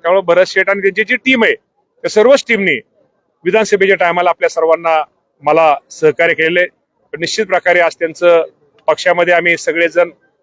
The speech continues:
स्वागत करतो आणि निश्चित प्रकारे उद्याच्या भविष्य काळामध्ये त्यांच्या माध्यमातून या शहराचा विकास, हे शहर हा शहराचा चेहरामोहरा कसा बदलल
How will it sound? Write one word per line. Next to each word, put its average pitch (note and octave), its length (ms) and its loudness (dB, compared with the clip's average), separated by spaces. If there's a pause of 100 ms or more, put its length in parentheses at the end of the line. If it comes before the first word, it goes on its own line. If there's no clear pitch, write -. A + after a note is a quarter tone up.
स्वागत F3+ 460 0
करतो D#3 440 -2 (320)
आणि G3 140 -4
निश्चित G3+ 260 -4
प्रकारे G3 400 0
उद्याच्या F3+ 460 -2
भविष्य E3+ 340 -2
काळामध्ये F3 500 0 (460)
त्यांच्या F3 280 -2
माध्यमातून F3 600 -2 (340)
या F#3+ 120 2
शहराचा F#3 520 0
विकास, F3 520 -4
हे F3+ 100 -2
शहर G3+ 300 0 (400)
हा D#3 100 -2
शहराचा G3+ 480 -2
चेहरामोहरा F#3 520 0
कसा A3 300 -4
बदलल E3+ 360 -2